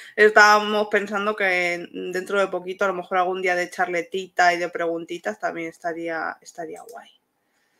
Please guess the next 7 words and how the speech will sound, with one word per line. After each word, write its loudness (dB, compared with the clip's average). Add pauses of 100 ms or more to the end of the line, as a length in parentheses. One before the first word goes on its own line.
(960)
Hola 8
a 4
todas, 2
a 0
disfrutar -2
descubriendo -6
nichos. -14